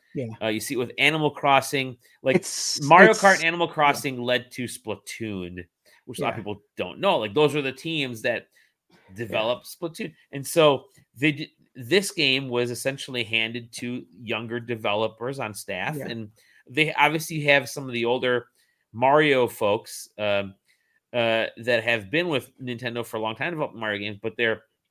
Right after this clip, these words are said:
Speaker 2: they're letting the younger folks really develop. And I'm, I'm excited to see what Mario looks like.
Speaker 1: Yeah.
Speaker 2: Just playing this game, I'm excited
Speaker 1: Yeah.
Speaker 2: to see what Mario looks like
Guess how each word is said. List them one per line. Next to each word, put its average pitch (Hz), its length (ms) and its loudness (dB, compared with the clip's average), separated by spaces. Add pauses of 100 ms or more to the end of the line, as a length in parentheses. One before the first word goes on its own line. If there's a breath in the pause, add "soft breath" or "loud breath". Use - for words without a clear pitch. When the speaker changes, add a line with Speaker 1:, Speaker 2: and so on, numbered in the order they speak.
(680)
Speaker 2:
they're 110 80 -8
letting 151 240 2
the 151 80 0
younger 131 380 0
folks - 600 -4
really 120 220 -6
develop. 92 340 -6
And 107 100 -4
I'm, 120 120 -6
I'm 127 160 -2
excited 170 580 -2
to 190 120 -6
see 139 280 -4
what 131 180 -8
Mario 117 400 -4
looks 110 320 -8
like. 101 340 -6 (500)
Speaker 1:
Yeah. 143 120 -6
Speaker 2:
Just 196 300 2
playing 165 180 0
this 135 140 -4
game, 101 220 -4 (280)
I'm 110 60 -10
excited 254 220 10
Speaker 1:
Yeah. 226 60 8
Speaker 2:
to 196 60 2
see 226 80 -2
what 202 120 0
Mario 165 280 6
looks 143 300 0
like 123 260 0